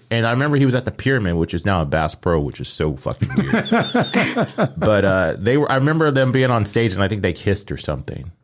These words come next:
Speaker 1: I don't remember what it was for. But I thought that was a very odd pairing.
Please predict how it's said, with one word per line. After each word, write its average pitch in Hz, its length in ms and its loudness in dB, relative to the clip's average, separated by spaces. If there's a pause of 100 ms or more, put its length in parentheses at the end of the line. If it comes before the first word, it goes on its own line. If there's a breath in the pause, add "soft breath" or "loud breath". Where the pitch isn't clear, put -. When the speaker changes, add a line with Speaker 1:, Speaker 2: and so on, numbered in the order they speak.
(120)
Speaker 1:
I 92 80 0
don't 98 100 0
remember 98 300 0
what 85 80 4
it 80 40 2
was 78 140 -2
for. 87 560 -4 (720)
But 107 80 2
I 139 100 2
thought 175 220 0
that 175 120 4
was 143 140 4
a 110 60 2
very 104 420 2
odd 87 340 0
pairing. 76 440 -4